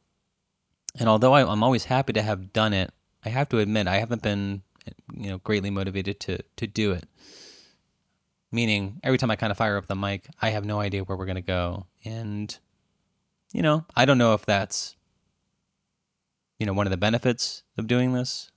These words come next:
for me. Meaning, I, I had a friend who sort of stumbled on it recently who didn't know that this was happening. And they sort of asked me, they're like, "Oh, do you have notes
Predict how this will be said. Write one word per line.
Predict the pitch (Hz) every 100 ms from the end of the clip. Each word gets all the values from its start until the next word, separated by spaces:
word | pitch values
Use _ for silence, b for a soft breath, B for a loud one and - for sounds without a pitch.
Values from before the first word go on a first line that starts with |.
| _
for | - 117
me. | 117 120 131 _ B B B B
Meaning, | 120 123 117
I, | - 110 107 110
I |
had | 117 120
a |
friend | 101 120 107
who | 104
sort | - 104
of | 98
stumbled | 113 107
on | 98 95
it | 82
recently | 135 - 95 95 104
who | 98
didn't | 98 90
know | 95
that | 95 98
this | 92
was | 95 -
happening. | 95 92 92 98 - _ _ _ _ _ _ _ _ _ _ _ _ _ B B B B B B
And | 127
they | 120
sort | 113
of | 95
asked | 107 120 -
me, | 92
they're | 92 110
like, | 104
"Oh, | 143
do | 123
you | 139
have | 127
notes | 117 139 - -